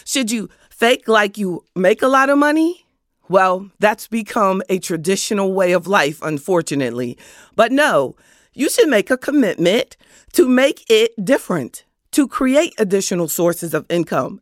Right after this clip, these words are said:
And a lot of times, it just means you have to change the way you spend your time in order to create more income. If you're wasting time, you're not going to make money,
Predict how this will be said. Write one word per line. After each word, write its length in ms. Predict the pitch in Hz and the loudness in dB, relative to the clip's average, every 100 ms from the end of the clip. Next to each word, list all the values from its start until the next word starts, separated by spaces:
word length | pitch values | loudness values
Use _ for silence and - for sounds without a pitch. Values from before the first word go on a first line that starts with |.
| - | -4
And 140 | 285 | 0
a 60 | 302 | 2
lot 100 | 320 659 | 2 2
of 60 | 554 | 0
times, 480 | - 202 208 220 - | 0 0 0 -2 -6
it 180 | 269 226 | -8 -4
just 240 | 240 214 | -6 -6
means 360 | 226 220 208 - - _ | -4 -2 -4 -6 -16 _
you 140 | 196 226 | -4 2
have 260 | 226 233 | 2 0
to 160 | - 294 | -4 -8
change 500 | - 220 214 208 185 | -6 -2 -2 -2 -4
the 80 | 190 | -4
way 240 | 175 185 | 2 2
you 260 | 196 190 202 | 2 -4 -8
spend 520 | - - 190 185 185 | -10 -4 0 0 -2
your 240 | 175 185 | -2 -2
time 640 | 185 - 214 175 147 160 202 - - | -2 0 2 4 2 0 -2 -10 -4
in 140 | - 202 | 0 4
order 260 | 214 226 226 | 4 4 0
to 180 | - 240 | -4 -6
create 580 | - 247 214 190 196 - - - | -4 0 2 2 -2 -8 -20 -4
more 440 | 185 190 180 175 - | 2 4 4 0 0
income. 560 | 208 190 202 147 123 - - - - | 0 0 0 0 0 -8 -20 -20 -2
If 200 | 220 208 | -2 2
you're 140 | 214 | 0
wasting 560 | 190 240 392 - 302 311 | 2 2 0 -2 -4 -2
time, 640 | - 214 180 180 247 262 | 0 2 2 2 0 -4
you're 160 | - 220 | -2 2
not 360 | 214 226 254 202 | 4 2 0 -2
going 320 | 208 214 214 | 0 0 -2
to 360 | - 196 196 - | -4 -2 -2 -4
make 400 | 180 190 180 - | 0 2 0 -4
money, 560 | 170 175 147 120 131 | 0 2 2 -2 -8